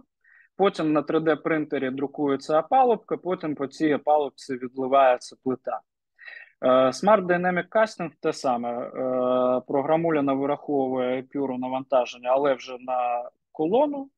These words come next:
на вертикальну несучу конструкцію. Е, після чого, але ця колона, вона не, е,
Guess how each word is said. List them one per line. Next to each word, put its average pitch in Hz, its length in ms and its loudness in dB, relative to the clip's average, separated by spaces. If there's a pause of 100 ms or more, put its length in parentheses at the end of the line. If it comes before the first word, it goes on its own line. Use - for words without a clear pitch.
(460)
на 156 100 -4
вертикальну 151 640 0
несучу 135 500 -8
конструкцію. 131 760 -4 (640)
Е, 135 920 4
після 180 560 -2
чого, 190 840 2
але 180 260 -2
ця 175 240 -2
колона, 170 420 -4
вона 147 380 -2
не, 151 400 -4
е, 131 60 -6